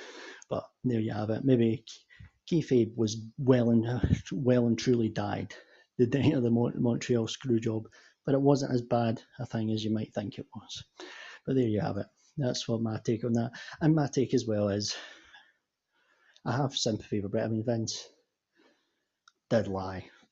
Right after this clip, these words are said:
about it. What he was gonna do, and it was underhanded. But, but I don't, I don't really blame him for it, 'cause he thought Bret was gonna show up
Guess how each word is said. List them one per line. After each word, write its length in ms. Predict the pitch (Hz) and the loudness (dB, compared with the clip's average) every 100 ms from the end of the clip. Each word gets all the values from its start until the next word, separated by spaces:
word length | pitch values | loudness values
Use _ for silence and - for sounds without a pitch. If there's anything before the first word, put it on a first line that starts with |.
| _ _ | _ _
about 280 | - 113 98 | -8 -6 -4
it. 160 | 101 - _ _ _ - - - - | -6 -10 _ _ _ -12 -12 -12 -6
What 160 | 135 | -2
he 60 | 113 | 0
was 120 | 110 | 0
gonna 180 | 117 110 | 0 0
do, 120 | 113 | 2
and 80 | 123 | 2
it 60 | |
was 220 | 123 120 110 | 2 2 2
underhanded. 720 | 107 101 123 113 113 117 - _ _ _ _ _ _ | -2 -2 -4 -4 -4 -6 -10 _ _ _ _ _ _
But, 220 | 135 123 - _ _ _ _ _ _ _ _ _ _ _ | -2 -2 -6 _ _ _ _ _ _ _ _ _ _ _
but 240 | 107 101 - _ _ _ _ _ _ _ _ _ _ _ _ _ _ - _ _ _ | -6 -6 -12 _ _ _ _ _ _ _ _ _ _ _ _ _ _ -20 _ _ _
I 100 | 127 | -4
don't, 280 | 117 104 104 - | -2 -2 -4 -4
I 60 | |
don't 260 | 113 110 101 | -2 -2 0
really 200 | 101 95 | 0 -2
blame 260 | 95 95 | -2 -2
him 60 | 98 | -4
for 160 | - 107 | -6 -10
it, 80 | - - - - _ | -10 -18 -20 -20 _
'cause 100 | 123 | 0
he 120 | 135 | 0
thought 260 | - 107 - | 2 -2 -2
Bret 240 | 107 110 | -2 0
was 140 | 117 | -2
gonna 180 | 113 107 | -2 -4
show 320 | 98 - 110 | -4 -2 -2
up 200 | 107 - | -2 -4